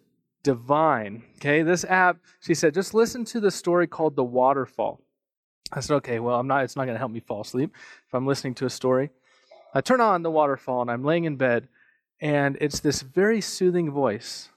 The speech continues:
that says, "Before we get started, I want you to imagine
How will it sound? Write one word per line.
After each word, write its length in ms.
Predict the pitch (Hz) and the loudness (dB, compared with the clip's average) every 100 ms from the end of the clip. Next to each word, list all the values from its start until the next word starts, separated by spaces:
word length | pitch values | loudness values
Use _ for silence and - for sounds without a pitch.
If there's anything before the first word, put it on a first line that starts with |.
| - | -6
that 140 | 139 | -4
says, 560 | - 156 139 131 113 - _ _ _ _ | -2 0 0 0 -8 -12 _ _ _ _
"Before 260 | 170 - 226 | -8 -2 -2
we 100 | 208 | 0
get 160 | 180 151 | -4 -4
started, 420 | - 131 107 - _ _ _ _ _ - | -4 -4 -6 -14 _ _ _ _ _ -16
I 360 | - _ _ - | -16 _ _ -4
want 200 | 226 208 | -4 0
you 40 | |
to 60 | 180 | 0
imagine 680 | 147 135 127 131 123 117 | 2 0 0 -4 -6 -6